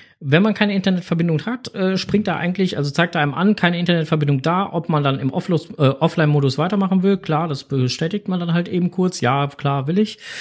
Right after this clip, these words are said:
Äh, und dann geht das auch schon los. Äh, man kann halt die, äh, ähm, äh, ja, die Track-Cables dann halt, ähm,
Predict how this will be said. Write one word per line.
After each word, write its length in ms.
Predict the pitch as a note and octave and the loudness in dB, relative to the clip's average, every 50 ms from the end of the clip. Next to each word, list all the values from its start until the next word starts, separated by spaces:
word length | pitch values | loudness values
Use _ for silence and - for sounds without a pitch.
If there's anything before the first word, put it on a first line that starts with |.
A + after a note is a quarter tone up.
| - - - - - - - - - | -12 -12 -12 -14 -14 -16 -16 -2 2
Äh, 200 | D#3 D#3 D#3+ E3 | 6 6 6 6
und 180 | - D#3+ D3+ | 6 6 6
dann 100 | E3 F3+ | 6 6
geht 120 | F#3 A3+ A#3+ | 6 4 2
das 80 | A3+ | 2
auch 160 | A#3 A3 - | 0 -2 -4
schon 160 | - - G3 G#3+ | 0 2 4 4
los. 400 | B3+ A#3+ B2 F2+ - - - - | 6 4 4 2 2 0 -4 -2
Äh, 220 | - - D#2+ - | -2 0 2 2
man 180 | F3+ F#3 F3+ F3+ | 2 0 0 -2
kann 300 | - - F#3 F#3+ - - | 0 0 0 0 0 -2
halt 160 | F3 - - | -4 -2 -2
die, 240 | E3+ E3 E3 E3 D#3+ | -2 0 0 0 0
äh, 80 | D#3 D#3 D3+ D3+ D3+ C#3+ - C#3+ | 2 2 4 4 4 2 2 0
ähm, 380 | C#3+ C#3 C#3 C3+ C#3 C#3 C#3 C#3 - A#2+ | 0 0 2 2 2 0 0 -2 -4 -6
äh, 400 | G2 E2+ D#2 D2+ C#2+ E2+ G2+ C3+ | -6 -8 -8 -10 -12 -8 -2 0
ja, 260 | C#3 A#2 F#2+ F#2+ G2+ | 2 2 2 0 -2
die 160 | G2+ A2+ A#2+ | -4 -4 -6
Track-Cables 580 | - - D3 C#3 - E3 F3+ F3+ F#3+ F#3 - - | 0 0 0 2 4 2 2 2 0 -2 -2 -4
dann 160 | E3 D#3 C#3 | -2 0 2
halt, 240 | D3+ D3+ D3 C#3+ - | 2 2 2 0 0
ähm, 560 | - B2 B2 A#2+ A#2 G#2+ G2+ - G2 A#2+ - | -2 -2 0 0 0 -2 -4 -8 -10 -14 -16